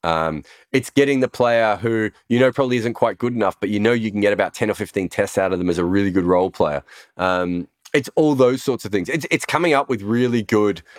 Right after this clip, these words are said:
long-term plans with your captain, with your director of cricket, with your general manager, whatever that, uh, you know, that role may be.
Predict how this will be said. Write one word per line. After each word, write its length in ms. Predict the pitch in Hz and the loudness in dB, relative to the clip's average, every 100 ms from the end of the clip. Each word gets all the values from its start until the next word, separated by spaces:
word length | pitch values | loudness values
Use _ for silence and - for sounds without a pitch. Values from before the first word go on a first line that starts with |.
| _ - | _ -4
long-term 680 | 120 123 120 113 123 110 95 | 2 4 4 0 0 0 -2
plans 420 | 110 110 101 82 | 0 0 -2 -2
with 160 | 92 | -6
your 60 | 80 | -4
captain, 400 | - 92 - 85 | -2 -2 -2 -8
with 120 | 85 | -6
your 80 | 87 | -4
director 340 | 87 85 85 | -4 -2 -4
of 80 | 78 | -6
cricket, 300 | - 80 80 | -8 -8 -6
with 140 | 82 78 | -6 -6
your 100 | 78 | -4
general 260 | 85 80 | -2 0
manager, 340 | 80 80 71 76 | -2 -2 -4 0
whatever 300 | 87 90 87 | 0 2 0
that, 160 | 85 - | -2 -4
uh, 180 | 82 85 | -8 -2
you 100 | 90 | -2
know, 140 | 82 | 0
that 240 | 82 90 98 | 0 -2 0
role 240 | 95 87 | 0 0
may 160 | 87 85 | 0 0
be. 300 | 90 78 | 0 -2